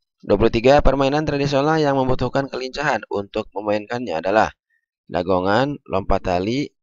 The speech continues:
engklek, atau gebak sodor. Ya, yang mana? Ya,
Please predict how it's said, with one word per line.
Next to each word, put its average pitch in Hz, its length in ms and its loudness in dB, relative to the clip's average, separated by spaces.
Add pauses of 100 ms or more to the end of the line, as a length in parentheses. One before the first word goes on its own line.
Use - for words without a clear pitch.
engklek, 95 560 -6
atau - 240 -6
gebak 110 240 0
sodor. 131 480 4 (1800)
Ya, 65 400 -12 (320)
yang 82 80 -8
mana? 139 400 0 (1800)
Ya, 78 400 -6